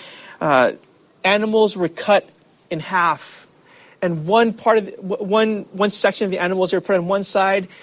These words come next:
another part of the animals was cut, put on the other side, and Abraham walked in the middle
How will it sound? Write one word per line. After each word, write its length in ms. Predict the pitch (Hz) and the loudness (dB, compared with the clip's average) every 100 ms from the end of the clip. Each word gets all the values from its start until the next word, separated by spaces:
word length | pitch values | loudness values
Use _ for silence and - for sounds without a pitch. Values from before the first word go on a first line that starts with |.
| - - | -20 -10
another 260 | 180 196 - | 0 0 2
part 180 | 202 | 0
of 40 | 196 | 2
the 220 | 180 147 | 2 2
animals 260 | 180 190 175 | -2 -2 -4
was 120 | 156 | -8
cut, 420 | - 185 - - | -2 -2 -2 -6
put 140 | 220 | -2
on 120 | 180 175 | 0 2
the 80 | 185 | 2
other 120 | 185 | 2
side, 260 | - 190 | 2 2
and 100 | 180 - | 2 2
Abraham 460 | 190 196 196 175 | 2 2 0 -2
walked 380 | 175 185 190 - - _ _ | 2 4 4 -2 -20 _ _
in 80 | 185 | -6
the 80 | 170 | -4
middle 480 | 185 190 165 135 | -2 2 2 2